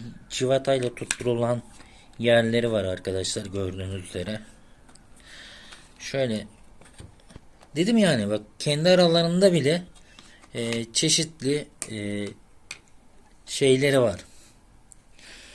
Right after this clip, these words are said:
Ve şuradaki O B D kodundan tutun da buradan da anlaşılabiliyor. Arkadaşlar bakın. Şöyle bir kart yapısına sahip.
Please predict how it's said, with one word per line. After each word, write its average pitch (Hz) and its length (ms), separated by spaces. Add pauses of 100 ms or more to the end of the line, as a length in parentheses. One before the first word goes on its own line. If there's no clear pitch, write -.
(460)
Ve 175 160
şuradaki 175 720 (260)
O 131 300
B 139 160
D 156 120
kodundan 135 640
tutun 127 480
da 117 180
buradan 127 360
da 127 60
anlaşılabiliyor. 120 920 (920)
Arkadaşlar 139 640
bakın. 127 240 (2250)
Şöyle 107 440
bir 123 400 (260)
kart 135 420
yapısına 107 540
sahip. 101 540